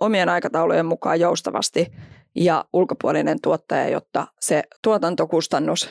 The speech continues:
sitten siitä seurasi, että kun säästetään aikaa, niin sit joudutaan kompensoimaan se jonkun muun käyttämä aika rahalla. Sitä varten ruvettiin miettimään kesän alussa, että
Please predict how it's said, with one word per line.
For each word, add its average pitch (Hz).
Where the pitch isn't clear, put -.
sitten -
siitä 156
seurasi, 233
että 185
kun 170
säästetään 175
aikaa, 208
niin 170
sit 165
joudutaan 151
kompensoimaan 160
se -
jonkun 170
muun 175
käyttämä -
aika 151
rahalla. -
Sitä 262
varten 254
ruvettiin 220
miettimään 180
kesän 185
alussa, 170
että -